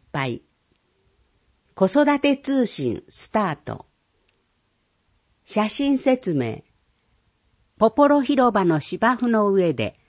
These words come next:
赤ちゃんを抱いたお母さん。両手を広げた女の子と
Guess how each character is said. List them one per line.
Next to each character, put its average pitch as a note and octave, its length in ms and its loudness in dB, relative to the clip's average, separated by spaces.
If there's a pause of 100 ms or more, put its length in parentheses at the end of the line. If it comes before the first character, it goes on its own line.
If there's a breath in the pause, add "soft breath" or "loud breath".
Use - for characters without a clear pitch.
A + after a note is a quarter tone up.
(260)
赤 C4 300 0
ち B3 100 0
ゃ G3+ 80 4
ん E3 160 0
を D3 40 -2
抱 D#3 260 -2
い - 20 0
た F3+ 240 -2
お D#3+ 60 -4
母 G3+ 300 -4
さ D3 180 -10
ん。 - 120 -14 (880)
両 B3 280 4
手 B3 160 4
を A#3 100 4
広 A3+ 280 0
げ A#3+ 140 2
た A3 220 -2
女 B3 380 0
の G3+ 140 -2
子 C#3 140 -8
と B2 320 -6